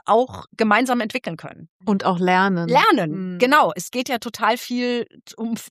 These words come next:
Speaker 1: zu verlernen und neu zu lernen. Und natürlich, es gibt ja auch eine linke Kritik am Sozialstaat, nämlich, dass er paternalistisch ist, dass er passivierend ist, dass er uns immer in diese Bittstellerposition bringt und natürlich auch, dass er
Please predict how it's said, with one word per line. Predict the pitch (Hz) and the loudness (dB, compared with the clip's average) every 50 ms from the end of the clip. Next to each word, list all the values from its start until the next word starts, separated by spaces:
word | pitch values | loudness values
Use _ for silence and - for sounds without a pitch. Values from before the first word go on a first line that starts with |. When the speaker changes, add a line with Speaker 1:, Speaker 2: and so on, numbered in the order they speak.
| _ | _
Speaker 1:
zu | - - 233 | -10 -10 -8
verlernen | - - - 226 262 285 269 247 247 254 269 269 262 262 240 | -8 -4 0 2 2 2 2 2 2 2 0 0 -2 -2 -2
und | 240 220 220 226 | 0 0 2 4
neu | 220 226 226 220 | 4 4 4 2
zu | - - - 294 | -2 -6 -4 -2
lernen. | 320 277 185 175 165 165 165 165 - _ - | 2 2 4 2 2 0 -4 -8 -10 _ 0
Und | - 220 220 | 2 4 4
natürlich, | 233 220 214 - - 320 320 320 - - - | 4 4 2 0 -4 -4 -4 -4 -6 -6 -4
es | - 202 - - - | -4 -4 -4 -2 -2
gibt | 285 - _ - - | -2 -2 _ -2 0
ja | 269 220 - | 0 2 4
auch | 196 220 214 - 226 | 4 2 2 2 2
eine | 214 196 196 196 - _ _ _ - | 2 2 2 0 -2 _ _ _ -6
linke | - 196 202 233 311 381 - 277 | 0 4 4 4 4 4 2 0
Kritik | - - - 170 - - 233 - - - | -2 0 -2 -6 -4 -4 -8 -6 -4 -2
am | 185 175 | 0 0
Sozialstaat, | 160 170 165 - - - 165 170 - - - 156 - 107 - - - - - _ - - - | 0 -2 -4 -6 -4 -4 -4 -4 -4 -4 -4 -4 -2 -2 -4 -6 -10 -14 -18 _ -16 -6 0
nämlich, | 208 196 202 214 214 214 202 190 180 - - - _ _ - | 2 4 6 6 6 6 6 4 2 0 -6 -10 _ _ 2
dass | 196 185 175 - | 2 2 2 2
er | 180 180 | 0 0
paternalistisch | - - 190 170 190 180 180 175 185 220 233 - - 190 170 - | 2 0 -2 0 0 2 2 2 2 2 0 -2 -2 -4 -4 -4
ist, | - 202 180 - - | -4 -6 -6 -2 0
dass | 185 170 175 | 0 0 0
er | 180 170 | 0 -2
passivierend | - - 202 - - 202 180 180 208 233 226 202 190 175 - | 0 0 -2 -2 -2 -6 -2 2 4 4 4 4 2 0 -2
ist, | - - 175 - - | -4 -6 -4 -2 -2
dass | 185 180 180 | 0 0 0
er | 180 - | 0 0
uns | - 185 170 - | 0 -2 -2 0
immer | - 214 214 202 190 | 4 4 6 6 4
in | - 185 185 | 4 2 0
diese | 175 190 165 180 165 | 0 0 0 0 0
Bittstellerposition | 262 - - - - 233 220 202 185 - - 208 180 190 175 - - - 190 190 190 175 | 0 0 -2 -2 0 2 4 4 4 2 2 -2 -2 -2 -4 -4 -4 -4 -2 -2 0 0
bringt | 180 180 185 196 196 180 - - | 2 2 2 2 2 0 -2 -4
und | - 214 226 214 _ - | 0 0 0 0 _ 0
natürlich | 262 - - - 220 - - - | -2 0 0 -4 -6 -4 2 2
auch, | - 277 - - | 2 2 2 -2
dass | - 208 214 214 | -4 -4 0 2
er | 214 208 | 4 2